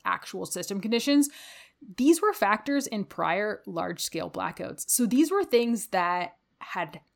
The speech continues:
happened before. They had led to blackouts before. We knew they were a problem, and we didn't fix them. History always repeats itself, and it's important to take a step back when these failures happen and look at all of the things that go wrong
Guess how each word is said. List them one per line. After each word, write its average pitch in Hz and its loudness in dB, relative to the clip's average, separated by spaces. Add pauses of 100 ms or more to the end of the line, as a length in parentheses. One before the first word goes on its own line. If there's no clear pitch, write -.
happened 269 4
before. 175 0
They - -6
had 165 -6
led 175 0
to 247 -2
blackouts 175 -2
before. 170 -6
We 190 -6
knew 175 -2
they 262 2
were 247 2
a 185 0
problem, 175 -2 (280)
and 202 0
we 208 0
didn't 175 -4
fix - -8
them. - -14 (400)
History 277 0
always 208 2
repeats 185 -8
itself, 170 -6
and 190 -6
it's 196 -6
important 208 -4
to 202 0
take 190 -6 (180)
a 180 -8
step - -4
back 226 4
when 190 -6
these 175 -8
failures 170 -4
happen 180 -4
and 190 -6
look 190 0
at 185 -2
all 190 4
of 254 2
the 254 -2
things 214 -2
that - -2
go 180 -4
wrong 185 -2